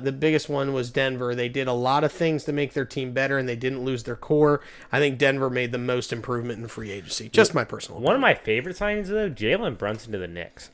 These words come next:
Speaker 2: I think that might work.
Speaker 1: It might work really well.
Speaker 2: For once, the Knicks might have, like, a true point guard. Like, a,
Speaker 1: Yeah.
Speaker 2: a guy who can
Speaker 1: Ever
Speaker 2: score.
Speaker 1: since, ever since, uh, what's his face? The, uh,
Speaker 2: Exactly.
Speaker 1: um, oh God, what was his name?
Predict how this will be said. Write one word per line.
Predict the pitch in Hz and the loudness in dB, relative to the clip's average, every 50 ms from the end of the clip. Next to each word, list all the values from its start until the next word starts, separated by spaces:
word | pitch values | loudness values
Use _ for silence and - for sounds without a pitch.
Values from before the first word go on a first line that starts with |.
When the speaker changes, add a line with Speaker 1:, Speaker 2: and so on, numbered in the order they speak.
| _ _ | _ _
Speaker 2:
I | - 165 | -2 0
think | 175 - 254 233 - | 0 2 0 0 2
that | 151 - - 98 | 2 0 0 -2
might | 95 98 98 90 - - | -4 -4 -4 -4 -4 -6
work. | - 90 82 - - | -8 -8 -8 -8 -6
Speaker 1:
It | 135 139 | -4 0
might | 151 175 190 190 | 2 2 2 2
work | 180 185 175 180 | 2 0 0 0
really | 151 151 175 190 | -2 0 0 0
well. | 165 151 160 175 151 | 0 0 0 2 4
Speaker 2:
For | 170 175 | 6 6
once, | 165 139 151 170 185 196 180 - | 6 4 4 2 2 0 0 -2
the | - 165 139 | 0 0 2
Knicks | 131 135 143 - - | 4 2 2 2 0
might | - 127 123 127 117 | 0 2 2 2 4
have, | 113 127 127 113 | 4 4 4 4
like, | 113 113 117 107 - | 2 0 -2 -2 -4
a | 101 | -8
true | - - - 123 117 | -10 -10 -8 -8 -8
point | 104 - - 104 101 101 | -8 -8 -8 -10 -10 -10
guard. | - - - - - - - - - - - - - - - - _ - - | -12 -14 -16 -16 -20 -20 -20 -20 -20 -20 -20 -20 -20 -20 -20 -20 _ -14 -12
Like, | 107 98 - - - - - - - | -12 -12 -12 -18 -20 -20 -14 -2 4
a, | 131 | 6
Speaker 1:
Yeah. | 143 165 165 143 - - | 8 8 8 6 4 2
Speaker 2:
a | 127 | 4
guy | 127 139 139 151 | 8 10 10 10
who | 165 | 10
can | 151 - 143 | 8 6 6
Speaker 1:
Ever | 151 160 170 | 8 8 8
Speaker 2:
score. | 160 143 143 - - 147 151 | 8 8 10 10 10 10 10
Speaker 1:
since, | 147 143 143 | 10 10 8
ever | 151 160 160 | 8 6 4
since, | 160 - 175 160 - | 4 4 4 4 6
uh, | - 160 151 147 | 8 8 8 10
what's | 139 156 151 - | 8 8 6 4
his | 135 120 | 2 -2
face? | - - 113 107 - - | -2 -4 -4 -4 -4 -6
The, | - - 127 127 123 123 | -6 -4 -4 -2 0 0
uh, | 123 123 120 | 0 0 -2
Speaker 2:
Exactly. | 117 110 101 98 107 101 92 90 - - 92 87 82 | -2 -4 -4 -2 -2 -2 -2 -2 -6 -10 -12 -8 -6
Speaker 1:
um, | 85 127 127 127 127 127 123 123 123 120 - _ _ _ _ - | -2 0 2 2 2 2 0 -2 -6 -8 -12 _ _ _ _ -6
oh | 156 165 175 165 | -2 -2 0 2
God, | 160 180 180 180 | 2 2 4 4
what | 175 175 | 4 4
was | 180 175 - | 4 2 2
his | 165 151 | 0 2
name? | 156 190 208 233 202 139 | 4 6 6 6 6 4